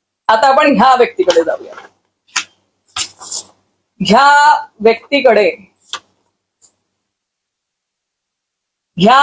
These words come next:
एकट्यामध्ये कुठेतरी चर्चा करताना दिसतंय.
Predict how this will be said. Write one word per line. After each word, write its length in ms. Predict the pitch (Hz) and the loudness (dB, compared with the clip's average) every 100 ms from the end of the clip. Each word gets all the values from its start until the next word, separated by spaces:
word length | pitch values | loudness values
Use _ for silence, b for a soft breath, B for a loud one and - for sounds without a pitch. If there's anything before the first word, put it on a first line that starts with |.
| 285 - | 0 -2
एकट्यामध्ये 640 | 254 - - 311 311 302 302 | -6 -6 -2 0 2 0 -2
कुठेतरी 400 | 294 285 294 294 | 0 0 0 -2
चर्चा 400 | 285 240 233 262 | 0 -2 0 0
करताना 420 | 247 226 233 233 | 0 0 0 0
दिसतंय. 360 | 202 190 _ | -2 -6 _